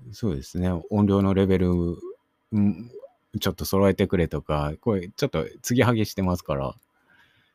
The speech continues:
で、そうですね、まあ、内容の、うん、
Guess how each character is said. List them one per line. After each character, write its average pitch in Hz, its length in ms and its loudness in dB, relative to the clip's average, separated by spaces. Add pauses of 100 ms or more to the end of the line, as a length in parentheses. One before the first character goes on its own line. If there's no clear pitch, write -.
(160)
で、 92 1400 2 (640)
そ - 220 -6
う 58 100 -6
で - 100 -16
す - 120 -12
ね、 82 160 -4
ま 78 420 -2
あ、 90 60 -10 (240)
内 123 260 2
容 127 160 4
の、 117 340 0 (380)
う 104 60 -6
ん、 101 160 -4